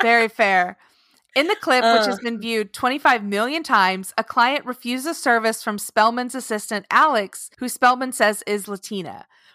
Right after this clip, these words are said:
Speaker 1: When the hairdresser addresses the behavior and insists that her client speak respectfully to the client, and, and insists that, that the client speak respectfully, the client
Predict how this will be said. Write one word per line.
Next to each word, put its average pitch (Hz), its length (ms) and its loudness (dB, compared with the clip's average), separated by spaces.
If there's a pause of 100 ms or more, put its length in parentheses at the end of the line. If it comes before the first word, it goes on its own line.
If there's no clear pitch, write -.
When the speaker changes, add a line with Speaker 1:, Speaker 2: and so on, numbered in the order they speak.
(100)
Speaker 1:
When 233 140 0
the 240 80 2
hairdresser 285 560 2
addresses 220 520 0
the 339 100 -2
behavior 208 540 2
and 208 200 -2
insists 233 400 -4
that 277 80 2
her 277 120 2
client 226 400 0
speak 233 240 -10
respectfully 233 500 -2
to 302 100 -2
the 294 80 -4
client, 214 520 2 (180)
and, 233 280 0
and 233 320 -2 (160)
insists 240 600 -2 (100)
that, 226 220 4 (460)
that 220 260 0
the 214 60 -8
client 285 440 0
speak 262 300 -8
respectfully, 220 640 -2
the 196 100 -8
client 254 420 0